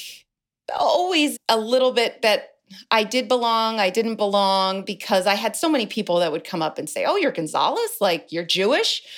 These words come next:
I always kind of had to explain myself. And then to other people, uh, the opposite. So I think, um, now I see my daughter as she's in Hebrew school and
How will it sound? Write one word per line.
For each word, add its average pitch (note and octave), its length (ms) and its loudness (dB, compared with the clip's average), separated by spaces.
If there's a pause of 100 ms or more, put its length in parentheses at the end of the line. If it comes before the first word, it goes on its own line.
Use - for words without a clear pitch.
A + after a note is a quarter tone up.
(140)
I A3 60 0
always B3+ 160 2
kind B3+ 220 0
of A#3 80 0
had A#3 240 0
to A#3 120 -2
explain G3+ 640 -2
myself. E3+ 720 -4 (360)
And G3+ 120 4
then G3 120 0
to G#3 160 0
other G3+ 200 2
people, D#3+ 640 -2 (400)
uh, - 120 2 (120)
the F#3 180 0
opposite. F#3+ 520 -2
So B3+ 320 2
I A3+ 80 2
think, B3+ 420 -2
um, G3 440 0 (360)
now G3+ 380 2
I G3 140 2
see G3+ 180 -6
my F3 220 -2
daughter F#3 680 2
as F#3+ 100 -2
she's A#3+ 320 -2
in G3 80 -2
Hebrew F#3 340 -6
school E3 580 -2
and E3 420 -4